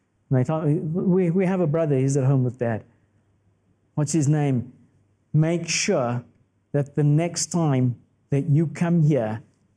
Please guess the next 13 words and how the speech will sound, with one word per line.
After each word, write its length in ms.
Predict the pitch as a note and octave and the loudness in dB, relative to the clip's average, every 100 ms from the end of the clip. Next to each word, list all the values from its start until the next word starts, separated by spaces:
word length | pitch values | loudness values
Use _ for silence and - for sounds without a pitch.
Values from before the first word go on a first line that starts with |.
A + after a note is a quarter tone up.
| - | -2
you 140 | C3 | -2
bring 340 | A#2 C3+ C#3+ | 0 0 2
him 180 | C#3+ C#3 | 2 2
with 300 | B2+ B2 - | 0 -2 -4
you." 160 | B2 G#2 - _ _ _ _ _ _ _ _ _ _ | -6 -6 -14 _ _ _ _ _ _ _ _ _ _
He 80 | C3+ | -2
wants 320 | C3 C3+ - | 0 0 -2
to 120 | C3+ | -4
see 260 | A#2+ - B2+ | -2 -2 0
his 180 | B2 | 0
brother 280 | A2 B2 A2+ | -2 -4 -2
Benjamin 540 | G#2+ A2 A2 A2 G#2+ G2+ | -4 -4 -4 -4 -8 -8
again. 440 | G2 G#2+ G2 G2 | -10 -10 -10 -14